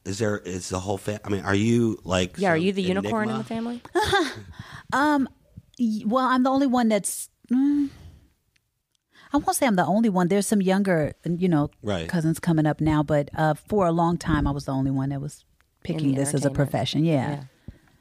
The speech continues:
Speaker 1: And supportive, I'm assuming.
Speaker 3: Say it again.
Speaker 1: Supportive?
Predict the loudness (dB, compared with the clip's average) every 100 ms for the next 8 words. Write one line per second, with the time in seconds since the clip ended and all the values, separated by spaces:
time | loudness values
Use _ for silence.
0 | _ _ _ _ _ -4 -2 -2 -4 0
1 | 0 0 -4 -6 -8 -8 -8 -8 -10 -18
2 | _ _ _ -4 0 0 -2 -6 -8 -4
3 | 0 2 2 -2 -8 -20